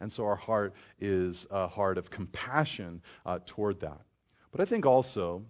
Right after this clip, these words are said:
and this is one reason why it's so important for the body of Christ to s-, stand firm and say, "No, the,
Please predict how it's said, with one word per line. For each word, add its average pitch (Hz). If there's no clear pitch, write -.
and 107
this 113
is 143
one 123
reason 107
why 95
it's 95
so 110
important 98
for 90
the 101
body 104
of 95
Christ 95
to 104
s-, -
stand 135
firm 113
and 92
say, 101
"No, 147
the, 127